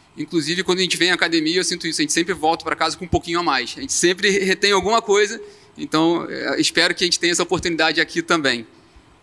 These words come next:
Por falar em economia, sustentabilidade e inovação, é, é um tema muito, muito crítico, né, por diversas dimensões. Uma delas é que a gente passou por um longo período de crises, né, econômicas. A gente teve uma crise nossa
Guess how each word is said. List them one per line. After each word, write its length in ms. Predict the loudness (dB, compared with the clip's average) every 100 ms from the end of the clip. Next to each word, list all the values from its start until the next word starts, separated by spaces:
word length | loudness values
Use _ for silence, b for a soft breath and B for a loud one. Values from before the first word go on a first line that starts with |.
| _
Por 160 | -4 -2
falar 380 | 0 2 2
em 160 | 4 2
economia, 600 | 4 4 4 4 4 2
sustentabilidade 920 | 0 -4 -6 -6 -8 -2 0 0 -4
e 120 | -10 -6
inovação, 600 | -2 0 0 -2 -4 -8 b b b b b -8
é, 400 | -4 0 0 0
é 80 | 0
um 80 |
tema 180 | -2 -2
muito, 500 | -4 -6 -6 -4 -8 -14 -8
muito 200 | -8 -6
crítico, 360 | -8 -8 -10 -8
né, 180 | -2 -2
por 240 | 0 -2 0
diversas 400 | 2 2 2 2
dimensões. 600 | 2 0 0 -2 -2 -6 -16 -20 -16 -14 -4
Uma 240 | 0 2 2
delas 600 | 2 2 2 2 0 0
é 60 |
que 440 | -2 -2 0 0 -2
a 100 | 0
gente 180 | 0 0
passou 300 | -2 -2 -4
por 160 | -2
um 80 | 0
longo 180 | 0 0
período 260 | 0 2 0
de 100 | -4
crises, 580 | -4 -4 -4 -4 -6
né, 260 | -4 -6 -6
econômicas. 540 | -10 -10 -4 -4 -4 -12
A 60 |
gente 160 | -10 -2
teve 260 | 0 0
uma 160 | -4 -8
crise 320 | -6 -6 -8
nossa 640 | -10 -4 0 0 -2 -6